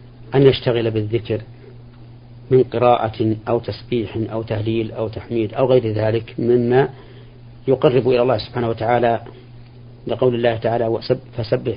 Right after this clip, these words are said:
بحمدك قبل طلوع الشمس وقبل الغروب". ولكن لو غلبه النوم ونام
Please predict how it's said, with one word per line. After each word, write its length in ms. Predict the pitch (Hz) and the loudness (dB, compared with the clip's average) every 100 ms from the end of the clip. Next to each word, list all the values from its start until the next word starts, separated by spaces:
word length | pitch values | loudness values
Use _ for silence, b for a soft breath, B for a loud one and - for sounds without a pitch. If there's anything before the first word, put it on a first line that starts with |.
| - | -6
بحمدك 440 | 120 113 117 110 | -6 -4 -6 -4
قبل 380 | 113 110 120 117 | -4 -2 -2 -2
طلوع 240 | 123 120 | -2 -4
الشمس 500 | 110 - 117 113 - 113 | -4 -6 -4 -4 -6 -6
وقبل 280 | 113 107 117 | -6 -4 -2
الغروب". 340 | 113 104 113 104 - - - - - - - - - - - B B B B B B - - - - - - - - - | -2 -2 -4 -6 -16 -20 -20 -20 -20 -20 -20 -20 -20 -20 -20 B B B B B B -20 -20 -20 -20 -20 -20 -20 -18 -2
ولكن 360 | 120 156 151 | 6 6 6
لو 160 | 143 143 | 6 6
غلبه 400 | 131 160 143 120 | 8 6 4 4
النوم 420 | 123 123 120 107 107 - - - - - - - - - - - - - - - - - - - | 4 6 4 2 -4 -20 -20 -20 -20 -20 -20 -20 -20 -20 -20 -20 -20 -20 -20 -20 -20 -20 -20 0
ونام 480 | 120 127 131 143 160 | 4 6 8 6 6